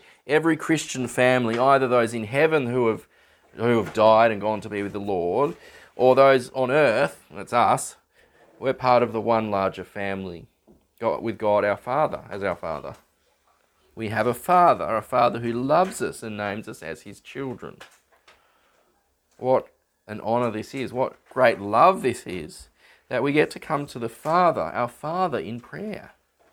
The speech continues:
That God's not distant from us, he's there listening to us.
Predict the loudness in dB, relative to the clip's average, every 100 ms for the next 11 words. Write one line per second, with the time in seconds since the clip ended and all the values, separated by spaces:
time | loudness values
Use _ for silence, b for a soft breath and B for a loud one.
0 | _ _ _ _ -6 2 6 6 4 -2
1 | -2 -4 -6 -8 -12 -12 _ -12 -10 -8
2 | -8 -10 -18 _ b b b -10 -4 2
3 | 4 4 2 -2 -6 -10 -12 -12 -12 -12
4 | -8 -8 -10 -14 -20